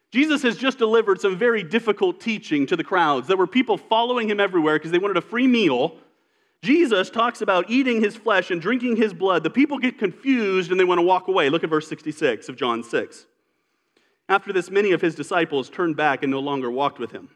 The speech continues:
So Jesus said to the twelve, "Do you want to go away as well?"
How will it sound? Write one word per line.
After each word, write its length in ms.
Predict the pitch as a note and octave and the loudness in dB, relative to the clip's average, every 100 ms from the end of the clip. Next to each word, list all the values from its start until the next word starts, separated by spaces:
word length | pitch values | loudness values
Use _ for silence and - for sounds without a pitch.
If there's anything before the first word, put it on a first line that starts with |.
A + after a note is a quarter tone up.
| _ _ _ _ _ _ _ _ _ | _ _ _ _ _ _ _ _ _
So 60 | |
Jesus 360 | C#3 G3 A3 D3 | -6 -4 -4 -4
said 140 | G3 | -4
to 60 | D#3+ | -4
the 100 | B2+ | -8
twelve, 480 | - F#3+ A#2+ A2 - _ _ _ _ _ _ - | -4 -2 -2 -4 -14 _ _ _ _ _ _ -16
"Do 80 | |
you 140 | D3 G#3+ | -10 -2
want 180 | G#3 G3+ | -2 -2
to 60 | |
go 140 | E3+ F3+ | -6 -4
away 280 | E3+ E3 F3+ | -2 0 -2
as 120 | B2+ | -2
well?" 320 | C3+ E3 C4 | -2 -2 -4